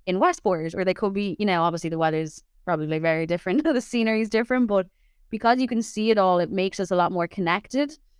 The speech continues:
Um, so it's kind of changed in that sense as well. But yeah, to anyone who's, I guess, is feeling a bit like everybody's leaving or everybody's moving, like, everyone will be back. And it's just their, their stint away. And, you know, when they come back, they'll have to start again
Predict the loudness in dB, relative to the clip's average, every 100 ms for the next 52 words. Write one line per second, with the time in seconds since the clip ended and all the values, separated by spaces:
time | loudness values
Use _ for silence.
0 | _ _ -2 0 0 -2 -4 -6 -10 _
1 | _ _ _ _ -4 -4 0 0 0 0
2 | 0 2 2 0 0 0 0 0 -4 0
3 | 4 4 2 0 0 0 0 -4 -4 -2
4 | -2 -2 -2 0 0 0 -2 -6 -4 -2
5 | 0 0 0 0 2 2 4 2 2 0
6 | 0 0 0 0 0 2 2 0 0 -2
7 | 0 0 0 -2 -4 _ _ _ 0 0
8 | -2 -4 0 2 2 2 0 0 0 0
9 | 0 0 -2 -10 _ _ -8 -6 -4 -6
10 | -8 _ _ _ -6 0 0 0 0 0
11 | 2 0 -6 _ -2 -2 -2 -2 0 -2
12 | 0 0 2 0 -2 -6 _ _ -2 0
13 | 2 2 0 0 -2 -2 -4 -6 -4 -2
14 | -2 -4 -6 -2 -2 2 2 2 -2